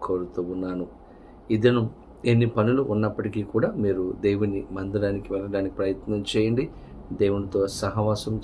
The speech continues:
చేయడానికి ప్రయత్నం చేయండి. దేవునితో సహవాసం చేయుట మనకు మేలు అని దేవుని వాక్యం తెలియజేస్తూ ఉంది. ఈరోజు పరిశుద్ధాత్మ దేవుడు మన కొరకు సిద్ధపరిచిన శ్రేష్టమైన, అమూల్యమైన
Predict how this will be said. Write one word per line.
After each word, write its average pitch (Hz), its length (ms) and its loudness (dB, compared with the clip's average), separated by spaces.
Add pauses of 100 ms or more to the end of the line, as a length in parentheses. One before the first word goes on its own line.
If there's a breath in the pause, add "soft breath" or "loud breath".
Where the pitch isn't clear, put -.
(100)
చేయడానికి 107 320 2
ప్రయత్నం 113 480 2 (120)
చేయండి. 127 340 4 (380 loud breath)
దేవునితో 101 640 2
సహవాసం 117 680 2
చేయుట 127 600 2 (400 loud breath)
మనకు 95 340 -2
మేలు 120 500 6
అని 95 220 0
దేవుని 98 380 2
వాక్యం 90 460 -6 (200)
తెలియజేస్తూ 92 680 -4
ఉంది. 90 340 -2 (480 loud breath)
ఈరోజు 98 460 0 (100)
పరిశుద్ధాత్మ 127 720 2
దేవుడు 131 340 4
మన 104 180 2
కొరకు 98 340 -4
సిద్ధపరిచిన 104 800 0 (380 loud breath)
శ్రేష్టమైన, 107 880 2 (160)
అమూల్యమైన 107 760 2